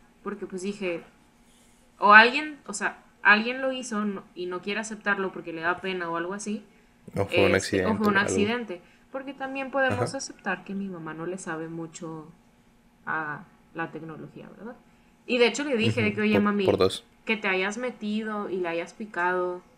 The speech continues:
Speaker 1: querías ver una serie y pensaste que era gratis o algo". Y me dice, "La verdad no me acuerdo". Y yo, "Bueno, no pasa nada".
Speaker 2: <laughs>
Speaker 1: Súper buen pedo, se los juro. Hablé ayer, este, a Amazon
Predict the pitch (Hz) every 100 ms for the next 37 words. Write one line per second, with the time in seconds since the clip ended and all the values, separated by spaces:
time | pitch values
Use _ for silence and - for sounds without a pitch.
0 | _ - 190 175 170 190 214 214 226 220
1 | 202 190 202 202 208 196 180 170 170 190
2 | 185 202 196 185 170 170 185 180 180 175
3 | 185 _ _ _ 202 202 202 196 - 214
4 | 226 269 285 254 214 185 175 160 165 180
5 | 175 165 160 156 151 156 - - _ _
6 | _ - - 120 139 - 120 110 - -
7 | - 269 226 240 247 277 254 240 254 262
8 | 233 208 226 226 226 214 196 196 196 196
9 | 214 202 202 208 - _ _ - - 190
10 | 185 185 - 185 175 165 160 180 180 196
11 | 240 269 294